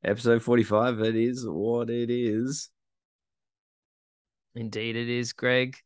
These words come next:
Speaker 2: Thank you so much for,
Speaker 1: Thanks, Jake.
Speaker 2: uh, joining me.
Speaker 1: Thanks, buddy.
Speaker 2: Uh, yeah, yeah, no worries.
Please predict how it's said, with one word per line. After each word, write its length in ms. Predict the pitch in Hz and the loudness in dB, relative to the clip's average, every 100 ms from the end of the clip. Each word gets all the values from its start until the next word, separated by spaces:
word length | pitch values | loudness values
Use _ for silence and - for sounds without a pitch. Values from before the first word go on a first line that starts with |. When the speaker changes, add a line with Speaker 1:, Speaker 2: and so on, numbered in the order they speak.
| - | -6
Speaker 2:
Thank 260 | 131 127 - | -4 -4 -4
you 220 | 131 - | -4 -4
so 260 | - 123 | -4 -2
much 400 | 120 127 139 - | 0 -2 -4 -10
for, 140 | - 165 | -2 2
Speaker 1:
Thanks, 260 | 127 123 | 2 0
Jake. 180 | 123 139 | -2 -2
Speaker 2:
uh, 340 | 127 127 127 123 104 - _ _ _ - | 0 -2 -2 -6 -8 -16 _ _ _ 0
joining 320 | 143 147 151 | 2 2 2
me. 240 | 185 330 _ _ - - | 0 0 _ _ -16 -4
Speaker 1:
Thanks, 260 | 98 95 | -2 -2
buddy. 320 | - 87 87 87 | 0 0 0 -2
Speaker 2:
Uh, 580 | 135 143 135 123 98 76 82 | 0 2 2 0 -2 -6 -14
yeah, 360 | 85 71 87 - - - | -18 -18 -16 -16 -18 -20
yeah, 120 | 92 - - | -18 -18 -18
no 180 | - 76 | -18 -16
worries. 560 | 82 85 98 - - | -12 -12 -12 -10 -10